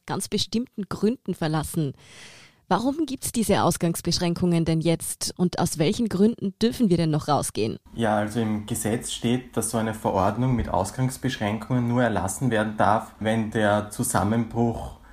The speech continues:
Speaker 2: des Gesundheitssystems droht und laut Regierung ist diese Gefahr jetzt bestehend und um das abzuwenden,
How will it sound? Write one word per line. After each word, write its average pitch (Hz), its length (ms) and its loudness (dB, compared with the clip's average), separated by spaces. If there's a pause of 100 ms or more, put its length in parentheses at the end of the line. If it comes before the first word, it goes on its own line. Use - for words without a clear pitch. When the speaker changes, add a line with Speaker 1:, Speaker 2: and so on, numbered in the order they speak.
(240)
Speaker 2:
des 113 160 -2
Gesundheitssystems 113 1300 -2
droht 101 540 -2
und 123 480 0 (240)
laut 104 320 2
Regierung 123 480 0
ist - 200 -4
diese 123 220 2
Gefahr 113 380 0
jetzt 117 320 -2
bestehend 117 720 -2
und 120 420 -2
um 117 340 0
das 110 220 -4
abzuwenden, 123 1000 -2